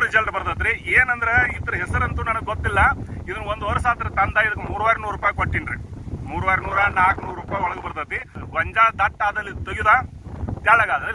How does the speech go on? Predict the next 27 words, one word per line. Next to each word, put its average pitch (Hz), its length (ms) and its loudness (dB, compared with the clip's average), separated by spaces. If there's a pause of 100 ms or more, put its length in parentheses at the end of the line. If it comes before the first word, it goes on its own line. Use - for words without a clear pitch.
ಹಚ್ಚುದ. 196 280 -4 (440)
ಇದನ್ನ 196 260 -4
ಹೆಂಗ್ 233 180 6
ಹಚ್ಚಬೇಕು, 233 400 0 (160)
ಹೆಂಗ್ 226 180 2 (100)
ಹೋಲ್ 220 220 -2
ತೆಗಿಬೇಕು, 226 360 -4 (240)
ಡೈರೆಕ್ಟ್ 226 320 4 (120)
ತೋರಿಸ್ತೀನಿ 240 460 -4
ಬರ್ರಿ. 233 200 4
ಇದನ್ನ 220 180 0
ಹೆಂಗ್ 190 200 0
ಕೆಲಸ 202 160 2 (160)
ಮಾಡ್ತೈತಿ 202 280 2
ಅನ್ನೋದು 247 160 0
ನಿಮ್ಗೆ 196 180 -2
ಹೇಳ್ತೇನೆ. 160 260 0 (560)
ನೋಡ್ರಿ 226 220 2
ರೈತ 220 200 0
ಬಂದವ್ರು, 214 280 2
ಈ - 100 4
ರೀತಿ 214 240 4
ಹೋಲ್ 202 200 6
ಹೊಣ್ತೈತಿ. 196 380 0 (280)
ಇಲ್ಲಿ - 200 -8
ತೆಗೆದು - 300 -2 (960)
ಎಲ್ಲಿ 262 240 0